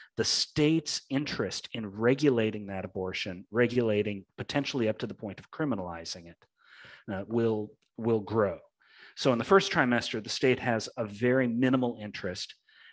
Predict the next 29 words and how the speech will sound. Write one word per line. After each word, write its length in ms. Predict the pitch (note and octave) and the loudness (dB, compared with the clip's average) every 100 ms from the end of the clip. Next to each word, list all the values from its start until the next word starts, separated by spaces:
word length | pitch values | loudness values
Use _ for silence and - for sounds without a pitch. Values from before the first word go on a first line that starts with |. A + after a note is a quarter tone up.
| _ - | _ 0
as 240 | A#2 A2+ | 2 2
compared 420 | - A2+ A#2 A2 | -4 0 2 2
to 100 | B2 | 0
the 180 | A2 A2+ | -6 -6
individual's 840 | A2 G#2 F#2+ B2+ C3+ C3+ A2 G#2 | -8 -8 2 2 4 2 2 0
autonomy 760 | G#2 - D3 D3 A#2+ G2+ G2 - _ - | -6 -2 0 2 0 -2 -6 -12 _ -6
in 320 | G#2 G2+ G#2 - - | -4 -4 -6 -12 -10
deciding 480 | A#2 A#2+ G#2 G#2 | 0 2 2 0
whether 240 | G2+ G#2 G#2+ | -4 -4 -4
or 60 | |
not 200 | G2+ G2+ - | -6 -6 -6
to 40 | |
have 240 | G2+ G#2 | -6 -6
that 180 | - G2 | -4 -6
abortion. 540 | F#2 G#2+ G#2 F#2+ - - _ _ _ _ - - - | -6 -2 -2 -2 -6 -8 _ _ _ _ -20 -20 -10
And 180 | G#2 G2+ | -6 -4
then 340 | G#2 G2+ G2 _ | -4 -4 -8 _
by 200 | - A2+ | 2 2
the 60 | A2 | 2
time 200 | B2+ A#2 | 0 0
you 80 | A2+ | 0
get 140 | A2 | 0
to 100 | - | -2
the 100 | G#2+ | -4
third 240 | - D3+ D3 | 6 6 6
trimester, 720 | - A2+ G#2+ G2+ - G#2+ G#2 | 2 0 -2 -6 -2 -2 -2
the 60 | A#2 | -6
state's 380 | - B2+ A#2 B2+ | 0 0 0 -2
interest 520 | G2+ - G#2+ - | -6 -4 -4 -4